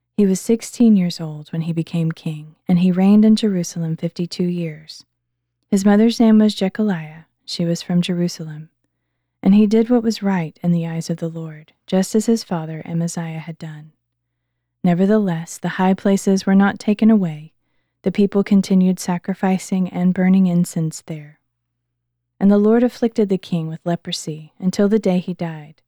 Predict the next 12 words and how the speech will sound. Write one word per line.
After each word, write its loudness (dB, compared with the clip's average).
so 0
that -2
he 2
lived 0
in 6
a 6
separate -4
house -16
while -6
his -4
son -2
Jotham -4